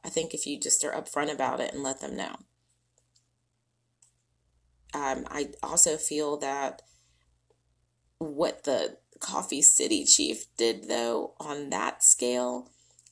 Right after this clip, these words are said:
and some of the charges, if you guys listen to it, I mean, they were a little wild, um, some of the things that these officers were charged with. Don't know if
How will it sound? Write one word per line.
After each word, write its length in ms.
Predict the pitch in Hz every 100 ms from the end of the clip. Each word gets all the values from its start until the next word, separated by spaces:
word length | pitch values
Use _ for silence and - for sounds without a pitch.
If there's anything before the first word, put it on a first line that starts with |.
| _
and 440 | 170 160 151 -
some 320 | - - 196 202
of 80 |
the 80 | 185
charges, 800 | - - 190 202 208 214 208 - -
if 200 | - 185
you 80 | -
guys 300 | - 185 180
listen 360 | 170 196 196 190
to 260 | - 185
it, 180 | 185 180 -
I 120 | 165
mean, 420 | 160 160 156 156 - - _ _ _ _ _ _
they 200 | 160 185
were 180 | 185 185
a 120 | 170
little 280 | 165 160 143
wild, 640 | 147 135 120 - - - - _
um, 460 | 160 143 135 131 139 - _ _ _
some 300 | - - 165
of 80 | 151
the 80 | 147
things 360 | 147 147 147 143
that 140 | 131
these 200 | 139 135
officers 540 | 135 139 - 139 127
were 80 | 135
charged 460 | 113 - - - -
with. 180 | - - _ - - _ _ _ _ _ _ _ - - -
Don't 400 | 180 185 202 -
know 720 | 160 160 160 156 156 156 - _ - - _ _ _
if 400 | 156 151 151 -